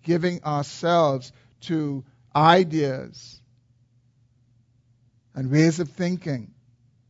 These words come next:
that dull our spirit and dull our understanding of the things of God. And the Word of God does not have primary place in our lives, and therefore we lack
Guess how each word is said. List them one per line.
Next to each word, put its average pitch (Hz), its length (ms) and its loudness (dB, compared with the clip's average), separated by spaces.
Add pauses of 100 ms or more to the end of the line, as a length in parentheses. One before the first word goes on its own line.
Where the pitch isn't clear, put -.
(720)
that 135 300 -4
dull 185 440 8
our 147 200 -2
spirit 127 540 -10
and 131 300 -10
dull 165 500 2 (380)
our 135 200 -6
understanding 139 920 -8 (320)
of 135 340 -8 (340)
the 131 80 -16
things 139 380 -8
of 139 160 -12
God. 135 220 -8
And 135 120 -10
the 143 60 -10
Word 175 280 0
of 175 120 -2
God 156 200 -2
does 147 200 -6
not 151 140 -6
have 185 360 -2 (180)
primary 170 440 -4
place 160 320 -4
in 147 60 -6
our 139 100 -2
lives, 151 380 -2
and 139 100 -6
therefore 165 340 -2
we 156 200 -2
lack 160 520 2